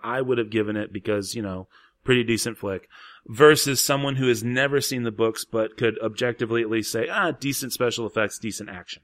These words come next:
Um, so I, I split the difference on that and with, went with a three point two five.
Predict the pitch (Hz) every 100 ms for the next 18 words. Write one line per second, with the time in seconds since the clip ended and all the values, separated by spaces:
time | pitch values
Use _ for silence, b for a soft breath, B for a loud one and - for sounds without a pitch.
0 | _ B B B B B 95 90 85 82
1 | _ - 127 110 98 b b _ - -
2 | - 123 127 123 113 117 117 117 113 -
3 | 127 120 110 107 101 104 98 98 101 98
4 | 92 _ 98 110 107 92 - 156 196 190
5 | 156 143 - 127 117 104 87